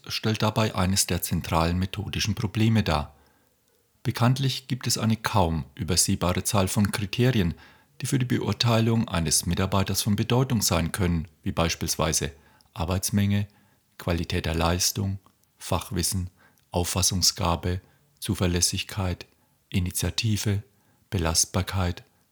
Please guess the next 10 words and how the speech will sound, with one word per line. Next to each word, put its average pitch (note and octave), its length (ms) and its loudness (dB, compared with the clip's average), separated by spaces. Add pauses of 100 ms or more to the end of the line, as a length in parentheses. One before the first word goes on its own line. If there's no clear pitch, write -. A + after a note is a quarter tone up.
(140)
Arbeitstempo, F2+ 1080 0
Verantwortungsbereitschaft, - 1600 -2 (360)
Durchsetzungsvermögen, F2+ 1120 -2 (480)
Zusammenarbeit, F2 960 0 (760)
um E2+ 380 -2
nur E2+ 300 -2
einige E2 340 0
Begriffe - 420 -4
zu - 160 0
nennen. G2 380 4